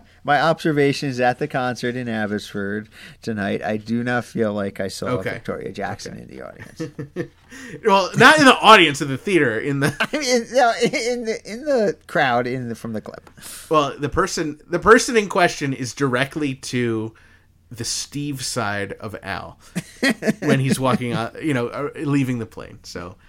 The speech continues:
Speaker 2: uh, if anyone wants to watch, uh, that's
Speaker 1: That was the first person I looked at, and I did
Speaker 2: Okay.
Speaker 1: not feel that she looked like Victoria Jackson. So
Speaker 2: Okay.
Speaker 1: I continued watching, and I felt like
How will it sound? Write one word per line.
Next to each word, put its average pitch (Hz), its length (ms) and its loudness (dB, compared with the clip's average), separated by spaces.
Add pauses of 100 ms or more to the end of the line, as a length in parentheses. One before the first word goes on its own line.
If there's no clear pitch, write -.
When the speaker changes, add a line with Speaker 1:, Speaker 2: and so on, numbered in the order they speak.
(300)
Speaker 2:
uh, 87 300 -12
if 127 160 -6
anyone 160 280 2
wants 151 200 -2
to 143 80 -2
watch, 104 440 -6 (140)
uh, 95 340 -12
that's 110 140 -10
Speaker 1:
That 147 100 4
was 165 120 2
the 175 80 0
first 165 300 0
person 160 300 0
I 156 100 4
looked 135 280 2
at, 120 180 2
and 113 80 -4
I 113 100 0
did 117 120 -4
Speaker 2:
Okay. 123 80 -4
Speaker 1:
not 120 100 -4
feel 120 220 -4
that 113 140 -4
she 117 140 -6
looked 110 200 -4
like 107 160 -4
Victoria 107 400 -4
Jackson. 101 400 -4
So 120 120 0
Speaker 2:
Okay. 110 100 2
Speaker 1:
I 113 40 -2
continued 135 500 -4
watching, 117 460 0
and 107 100 -8
I 107 80 -4
felt 110 280 -4
like 104 220 -6